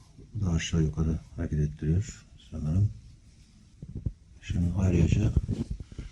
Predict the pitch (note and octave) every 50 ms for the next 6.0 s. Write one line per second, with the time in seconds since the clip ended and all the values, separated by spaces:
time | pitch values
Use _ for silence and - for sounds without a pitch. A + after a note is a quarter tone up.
0 | - - - - - - - - - G#2+ G2+ E2+ F2 F2+ F2+ E2 D#2+ F2+ F2+ E2
1 | - - - - F#2 - - - - F#2+ F#2+ F#2 F#2 F#2 F2 E2 F2 F#2 F#2+ F#2
2 | - - E2 E2 E2 D#2+ D#2 C#2+ C#2+ C#2+ D2+ D#2 D#2+ F#2 G2 - - - - -
3 | - - - - G2+ F#2+ F2 F#2+ F#2 E2+ F#2 F2+ - - E2 - E2+ F#2 G2+ -
4 | - - - - - - - - - - - - - - - - - - F#2+ F#2
5 | F2+ E2+ F#2 F#2+ F#2+ - - F#2 F2+ E2+ - - D#2+ E2+ F#2 F2 D#2+ D#2 F2+ G2+